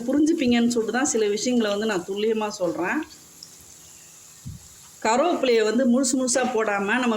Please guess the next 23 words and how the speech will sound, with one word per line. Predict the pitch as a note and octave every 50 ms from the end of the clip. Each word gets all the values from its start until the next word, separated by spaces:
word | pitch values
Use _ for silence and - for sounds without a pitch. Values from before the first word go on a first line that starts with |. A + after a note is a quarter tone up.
| G#3+ B3
வீட்ல | D4+ - - B3+ A#3+ A#3+ -
சாப்பிட்றோன்றதுனால | A#3 G#3+ G#3+ - A3 G#3 G#3+ G#3 G3+ G3 F#3+ F3+ F3 F3+ F3 E3+ F3+ G#3 A#3 A3+
நல்லா | G3+ G#3+ A#3 B3 B3+ B3 B3+ -
பொடியா | A3+ A3+ A3 B3 C4 C4+ C4+ C4+ C4 C4 A#3
கட் | A3 A3 - -
பண்ணி | A#3+ A3+ A3+ G#3 - -
போட்டோம்னா | A3 G#3+ G#3+ - G3 F#3+ F#3 F#3+ A3+ C4+ F#4 A#4 - - - - - - - G#3
இந்த | G#3 G3+ G#3 G3+ G3+ G3+ G3+ G3 G3 G#3+
பகடாவோட | G3+ G#3 A#3+ B3 A#3+ A#3 A3+ A3+ A3 A3 A#3 A#3+ C4 B3+ A3+ G#3+
வந்து | G#3 A#3 A#3
அந்த | G#3+ G3 F#3+ -
கருவேப்பிலை | F#3+ F#3+ G#3 A3 A3 - G3 F#3 F3+ F#3 F#3+
கலந்துருங்க. | F#3+ G3+ G#3+ G#3+ G#3 F#3+ F#3 F3+ F3+ G#3 B3 B3 G3 E3+
யாரும் | E3 F#3 G3+ G#3+ G#3 F#3+ G3
எடுத்து | G3 A3 A3 - B3+ C4+ D4+ E4 - -
போடவே | G3 F#3+ F#3+ G3 G3 G#3 G#3 G#3 F#3+
மாட்டாங்க. | F3+ F3+ F#3 F3+ F3+ F3+ F3+ A3+ D4 E4+ - - - - - - - - - - - - - G3 G3
நிறைய | G#3 A3 A#3+ C4 C#4+ C#4+ B3+
கூட | B3 C#4 - A#3+
கருவேப்பிலை | A3 A3 A3 A3+ A3 A3+ G3+ G3 G3 F#3+
எவ்வளோ | G3 G3+ G3+ G3+
வேணாலும் | G3 G3+ A3 A#3 A#3+ A#3+ - F#3+
போடலாம். | F3+ F3+ F3 F#3 G#3 C4+ E4+